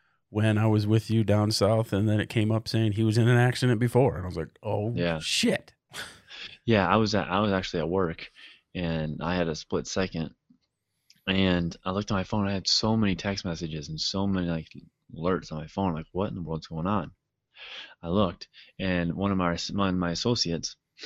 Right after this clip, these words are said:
Speaker 2: was in the, in the break room. I'm like, "You hear about this Tiger Woods thing?" Said, "Oh, yeah, I, I found out about a half hour ago." I'm like, "There's ever a thing about Tiger Woods, like, breaking news?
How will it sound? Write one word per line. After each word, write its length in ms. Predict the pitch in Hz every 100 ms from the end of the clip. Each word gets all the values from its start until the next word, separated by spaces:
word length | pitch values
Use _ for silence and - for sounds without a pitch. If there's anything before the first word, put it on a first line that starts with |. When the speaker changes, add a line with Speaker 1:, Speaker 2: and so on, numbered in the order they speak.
| - - _
Speaker 2:
was 140 | 95
in 120 | 90 87
the, 60 |
in 220 | 76 87
the 220 | 82 80 -
break 260 | 107 123 85
room. 260 | 80 80 - _ _ _ _ _ _ _ _
I'm 80 | 104
like, 160 | 98 104
"You 60 |
hear 80 | 160
about 160 | 160 143
this 140 | 120
Tiger 240 | - 131 101
Woods 240 | 110 -
thing?" 260 | 147 151 139 _ _ _
Said, 180 | - 123
"Oh, 80 | 127
yeah, 260 | 120 123 110 101 87 95
I, 80 | 90
I 20 |
found 300 | 90 113 110
out 60 | 107
about 160 | 98
a 60 | 92
half 160 | 101 95
hour 180 | 113
ago." 140 | 92 82
I'm 80 | 82
like, 200 | 80 - - - -
"There's 160 | 170 160
ever 220 | 160 156
a 240 | 107 87 - -
thing 180 | 113 131
about 220 | 95 87
Tiger 300 | 110 113 98
Woods, 260 | 98 123 95
like, 160 | 78
breaking 320 | - 110 -
news? 380 | 87 104 143 -